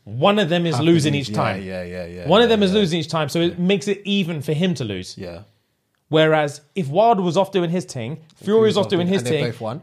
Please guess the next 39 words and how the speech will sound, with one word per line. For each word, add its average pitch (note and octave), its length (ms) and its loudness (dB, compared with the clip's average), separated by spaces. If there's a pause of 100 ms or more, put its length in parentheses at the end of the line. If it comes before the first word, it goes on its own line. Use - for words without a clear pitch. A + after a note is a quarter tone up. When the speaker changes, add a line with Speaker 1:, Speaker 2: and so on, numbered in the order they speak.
Speaker 1:
and F3+ 160 0
they're C4 120 0
not, C#4 200 -2
they're, D#4+ 160 2 (100)
but C4+ 180 -2
these B4+ 220 2
man D#4+ 120 2
ain't G3+ 160 -2
losing, D#4+ 400 -2
fam. G3 180 0
Speaker 2:
Yeah. F#3 40 -6
Speaker 1:
Wilder B4+ 260 4
knocks C#4+ 160 -2
people C#4 220 0
out A#3 140 2
in G#3+ 60 -4
one A3 140 0
punch. A#3+ 320 0
Speaker 2:
Yeah, A2 240 -8 (440)
yeah. D3 240 -2
<laughs> F3+ 80 -2
Speaker 1:
These C5 260 4
man B4 220 2
ain't D4+ 140 -2
losing. C#4 540 2
Speaker 2:
Yeah. C3+ 40 -8 (260)
Speaker 1:
Tyson E4+ 300 -2
Fury D#4+ 260 0
is G3+ 40 -2
potentially C4 460 0
one A#3+ 120 0
of G#3+ 60 -2
the G#3+ 60 2
best A#3 220 -2
heavyweights A3+ 380 0
who G#3+ 60 2
ever F3 140 0
lived. E3 480 2
Speaker 2:
Mm. F#2 120 -10